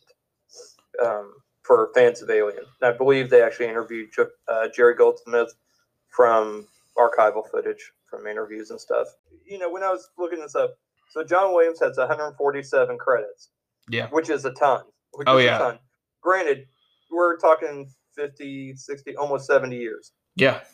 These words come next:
Speaker 1: at this point. From nineteen fifty-eight, we're now in twenty twenty-one. Twenty-eight collaborations with Steven Spielberg. Five collaborations with Chris Columbus.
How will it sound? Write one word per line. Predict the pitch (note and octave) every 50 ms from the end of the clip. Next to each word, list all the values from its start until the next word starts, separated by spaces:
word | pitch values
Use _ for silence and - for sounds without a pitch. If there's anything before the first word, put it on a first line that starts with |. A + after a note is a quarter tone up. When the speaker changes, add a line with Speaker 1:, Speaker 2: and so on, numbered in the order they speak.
| _ _ _ _ _ _
Speaker 1:
at | - C3 B2+
this | C#3 C3+ C3+
point. | - - B2+ A#2 G#2 G2 - _ _ _ _
From | _ - B2+ B2
nineteen | A#2+ B2+ C3 C3 C3 C#3+ C3+
fifty-eight, | C3+ - C#3 C3+ - B2+ B2 B2 A#2+
we're | B2 B2 B2
now | B2 B2 A#2+ A#2
in | A2+ -
twenty | - - B2+ A2+ A2+
twenty-one. | G#2+ - B2+ A#2 A2 A2+ A2+ G#2+ A2 - _ _ _ _ -
Twenty-eight | - F#3+ G3 G3 F#3 F3+ E3+ - - D#3+ E3 F3 E3+ D#3 - - - - - -
collaborations | - D3 D3 C#3+ C#3 C3+ C3 B2+ C3 B2+ B2+ C#3 B2 B2+ -
with | B2+ B2+
Steven | - - C#3 C3 B2+ B2 A#2+
Spielberg. | B2+ - - _ - E3+ E3+ E3 - - - - - _ _ _ _ _ _ _ _ _ _ _ _ _ _ _ _ _ _ -
Five | D#3+ E3+ F3 F3 E3+ -
collaborations | - D#3 D#3 D#3 C#3+ C#3 C3+ C3+ C3+ C3+ C3+ - C3 C3 -
with | - B2 B2
Chris | - - C3+ C3 B2+ - _ _ _ _ _ _ _ _ _ _
Columbus. | - C#3 C3 B2 A#2+ A#2+ A#2 A#2+ B2 -